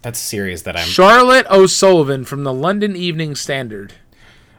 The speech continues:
Speaker 1: That's a series that I'm probably never gonna watch, if we're being honest. I watched the first one, and I wasn't, and that was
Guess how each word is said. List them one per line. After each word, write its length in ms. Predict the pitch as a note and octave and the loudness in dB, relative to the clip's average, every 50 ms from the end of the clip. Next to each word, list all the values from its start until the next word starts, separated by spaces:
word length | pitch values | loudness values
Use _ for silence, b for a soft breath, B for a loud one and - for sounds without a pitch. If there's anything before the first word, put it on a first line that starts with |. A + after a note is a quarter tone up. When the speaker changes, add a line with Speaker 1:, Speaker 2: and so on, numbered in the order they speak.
| b b _ - | b b _ -10
Speaker 1:
That's 500 | A#2+ B2 B2 - - - - - - - | -8 -8 -8 -6 -8 -8 -8 -10 -12 -14
a 80 | B2+ A#2 | -14 -12
series 360 | - - F#2+ F2+ F2 F2 - | -10 -10 -10 -10 -10 -12 -14
that 100 | F2+ D#2+ | -14 -16
I'm 240 | D#2+ D#2+ D2+ - _ | -16 -16 -18 -20 _
probably 380 | - F2+ D#2 D2 D2+ D2 C2+ B1+ | -16 -16 -16 -16 -18 -20 -20 -20
never 200 | C2 C2 A#1+ A1 | -20 -20 -20 -20
gonna 160 | A#1+ A1+ A1 | -20 -20 -20
watch, 280 | G1+ G1+ - - - | -20 -20 -20 -20 -20
if 100 | - - | -20 -20
we're 60 | - C#2 | -20 -20
being 120 | C2+ B1 | -20 -20
honest. 220 | G#1+ - F#2 - | -20 -20 -16 -10
I 80 | G2+ A2 | -6 -2
watched 280 | A#2 B2 C#3 C#3 - - | 0 0 0 -2 -2 -6
the 60 | B2 | -8
first 300 | - A#2 A2 G#2 - - | -6 -6 -6 -6 -6 -6
one, 220 | B2 B2+ B2+ B2 | -6 -6 -6 -8
and 160 | G#2 G#2 G2+ | -8 -8 -8
I 100 | F#2+ F#2+ | -8 -8
wasn't, 460 | F#2 F#2 F#2+ F#2 F#2 G#2 G2+ G2 G2 - | -8 -8 -8 -8 -8 -8 -8 -10 -10 -10
and 160 | - G#2+ G2+ | -10 -8 -8
that 100 | F#2+ F#2 | -6 -8
was 280 | G2 F#2 E2+ - - | -8 -10 -12 -14 -18